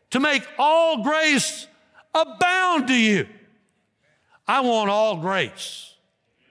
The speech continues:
I don't want what I deserve. Amen? I want grace.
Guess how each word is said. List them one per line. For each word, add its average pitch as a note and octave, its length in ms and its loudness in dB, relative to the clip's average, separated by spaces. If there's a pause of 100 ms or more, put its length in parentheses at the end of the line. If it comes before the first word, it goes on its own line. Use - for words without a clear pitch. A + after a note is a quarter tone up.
(960)
I G3+ 100 0
don't A3+ 140 2
want A3+ 160 0
what G3 120 0
I F3 120 0
deserve. C#3+ 480 -4
Amen? F#3 420 -2 (960)
I E3 120 0
want F#3 280 0
grace. F#3 680 -4